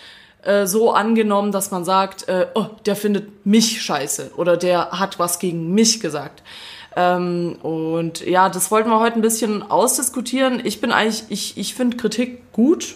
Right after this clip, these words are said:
also ich bin eigentlich pro Kritik, wenn sie gerechtfertigt ist, aber ich denk, da spreche ich für alle oder für viele.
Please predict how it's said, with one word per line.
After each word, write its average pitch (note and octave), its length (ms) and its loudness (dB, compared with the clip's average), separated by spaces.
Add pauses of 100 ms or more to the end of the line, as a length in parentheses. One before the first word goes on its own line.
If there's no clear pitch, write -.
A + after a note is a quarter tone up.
(140)
also F3 240 -4
ich F3 140 -6
bin G#3 120 -2
eigentlich F3+ 220 -4
pro B3 340 2
Kritik, B3+ 460 -4
wenn F#3+ 340 2
sie B3+ 240 2
gerechtfertigt A3+ 640 0
ist, G3+ 100 -2
aber F#3 180 2
ich F3 60 2
denk, G3 200 -4
da D#3+ 100 0
spreche F#3 280 -6
ich - 160 -10
für E3+ 180 -2
alle G3 320 4
oder E3 180 4
für E3+ 160 -6
viele. F#3+ 420 0